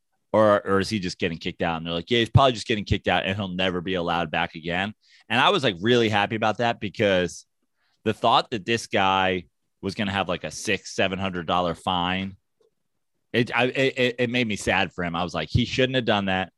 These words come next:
His wife looks, like, so sad and embarrassed. His poor kids have to see their drunk dad run out on the field. I'll post it. It's bananas.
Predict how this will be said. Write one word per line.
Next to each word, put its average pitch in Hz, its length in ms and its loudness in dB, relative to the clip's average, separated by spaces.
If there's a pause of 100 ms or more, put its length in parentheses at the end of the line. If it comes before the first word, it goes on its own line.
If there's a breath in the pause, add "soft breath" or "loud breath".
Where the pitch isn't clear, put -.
(140)
His 110 180 -2
wife 110 460 2 (840)
looks, 113 300 2
like, 95 180 -2 (100)
so 117 300 2
sad 104 320 4
and 101 100 0
embarrassed. 87 640 -2 (920)
His 120 160 0
poor 127 300 4
kids 95 680 2 (720)
have 104 140 -2
to 87 60 -16
see 120 160 -4
their 101 160 0
drunk 107 520 -2
dad 95 380 2
run 92 180 0
out 87 160 2
on 82 120 -4
the 80 40 -8
field. 80 400 -4 (840)
I'll 120 120 6
post 127 320 4
it. - 120 -2
It's - 280 0 (240)
bananas. 98 640 -4